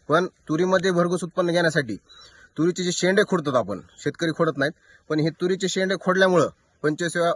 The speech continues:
पंचेचाळीसव्या दिवशी व नव्वदव्या दिवशी हे शेंडे खोडल्यामुळं हे माझ्या तुरीमध्ये मागच्या वर्षीच्या, अ, द-, प्रमाणे ह्यावेळेस दुप्पट उत्पन्न, अ, घेऊ शकलो मी आहे तुरीमध्ये. तरी प्रत्येक माझा हा सल्ला आहे शेतकऱ्यांना की पंचेचाळीसव्या दिवशी किंवा नव्वदव्या दिवशी तुरीचे शेंडे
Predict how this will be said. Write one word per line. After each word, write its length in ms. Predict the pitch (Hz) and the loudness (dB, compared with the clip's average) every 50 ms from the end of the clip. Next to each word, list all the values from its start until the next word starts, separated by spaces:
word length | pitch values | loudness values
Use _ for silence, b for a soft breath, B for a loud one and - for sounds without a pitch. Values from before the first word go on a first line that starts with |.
| - | -2
पंचेचाळीसव्या 440 | - 165 165 160 175 170 156 - 170 | -4 -4 -2 -2 -2 -2 -2 -2 -4
दिवशी 240 | 160 170 165 - 175 | -2 -4 -4 -4 -4
व 80 | 180 190 | -4 -4
नव्वदव्या 320 | 180 175 170 160 165 165 | -2 0 0 0 0 -2
दिवशी 260 | 151 156 156 - 160 175 190 b b b b b b - | -4 -4 -4 -4 -6 -8 -10 b b b b b b -12
हे 60 | 127 123 | -10 -10
शेंडे 260 | - - 170 170 170 175 - | -4 -2 0 0 0 0 0
खोडल्यामुळं 420 | 170 170 170 170 170 170 170 175 185 | 0 2 2 2 2 4 2 2 2
हे 280 | 165 143 151 165 175 | 2 0 0 0 0
माझ्या 220 | 170 170 170 170 165 | 0 0 0 0 0
तुरीमध्ये 520 | - 170 165 165 170 165 165 143 127 143 165 b b b b b b b _ - | -2 -2 -2 0 2 2 2 2 2 -2 -4 b b b b b b b _ -2
मागच्या 260 | 147 156 - - 180 | -2 0 0 -2 -2
वर्षीच्या, 600 | 175 160 - 175 165 185 160 - - 143 139 139 | -2 -4 -4 -4 -4 -6 -6 -4 -2 0 0 0
अ, 60 | 135 | 0
द-, 300 | 131 123 127 123 120 117 - | -2 -2 0 0 0 0 0
प्रमाणे 400 | - 156 165 165 165 156 160 170 | 0 0 2 4 4 4 4 2
ह्यावेळेस 480 | - - - - - 143 156 170 175 165 - | -2 -4 -6 -2 0 2 2 2 0 -2 -4
दुप्पट 300 | 165 165 - 190 190 - - _ - | -4 -2 0 0 -2 -2 -4 _ -8
उत्पन्न, 380 | 147 143 - 165 151 147 156 160 - - _ _ - | -8 -2 0 0 2 2 0 -2 -4 -8 _ _ -10
अ, 240 | 120 117 117 120 120 | -8 -6 -4 -4 -4
घेऊ 240 | 113 107 131 151 156 | -4 -2 -2 -2 0
शकलो 280 | 151 156 120 127 123 | 0 -2 -2 -4 -4
मी 80 | 120 117 | -4 -4
आहे 160 | 107 101 98 | -4 -4 -4
तुरीमध्ये. 420 | - - 113 107 101 92 85 80 - b b b b b b b - | -6 -8 -6 -6 -6 -8 -10 -12 -16 b b b b b b b -6
तरी 160 | 139 147 165 | -4 -2 -4
प्रत्येक 540 | - - _ _ - 175 175 - - 190 180 | -4 -6 _ _ -6 -6 -6 -4 -4 -4 0
माझा 280 | 185 180 180 180 170 | 2 2 4 4 4
हा 80 | 165 170 | 4 2
सल्ला 200 | 156 180 165 160 | 2 2 2 2
आहे 80 | 156 147 | 2 2
शेतकऱ्यांना 400 | 156 139 - - 123 117 117 113 | 0 -4 -4 -2 -2 -2 -2 -4
की 140 | - 143 170 190 - b b b b b b b b b - | -4 -6 -6 -8 -10 b b b b b b b b b -2
पंचेचाळीसव्या 440 | 160 175 170 190 190 170 - 196 190 | -2 -2 0 -2 -2 -2 -2 -2 0
दिवशी 360 | 247 302 180 - 160 127 110 - | 2 2 2 2 -2 -2 -2 0
किंवा 120 | 156 160 | 0 0
नव्वदव्या 280 | 165 170 170 170 160 160 | 2 2 2 0 0 0
दिवशी 260 | 151 151 143 151 165 | -2 -4 -4 -4 -6
तुरीचे 320 | 170 - 165 160 151 165 156 | -4 -4 -4 -4 -4 -4 -4
शेंडे 340 | - 165 156 151 170 190 | -2 -2 -2 -2 -2 -4